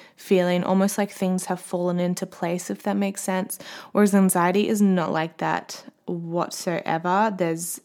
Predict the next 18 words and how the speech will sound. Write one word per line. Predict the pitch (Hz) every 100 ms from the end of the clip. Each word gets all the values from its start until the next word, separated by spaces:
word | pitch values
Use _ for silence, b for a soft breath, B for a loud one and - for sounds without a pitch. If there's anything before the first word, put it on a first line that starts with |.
| _ _
as | 190 180
I |
said, | 175 175 156 175 -
always | 190 180 180 180 180 B B B
some | - - 185
sort | - 190
of, | 190
like, | 185 -
physical | - - 180 180 - 180 175 - _ -
symptoms, | - 185 175 214 247 254
and | - 185
it's | 170 -
always | - 185 180 180
more | 170 170 -
intense | 175 175 - 170 - - B B B B -
than | 170 165
intuition | - 170 - 175 - - -
is. | -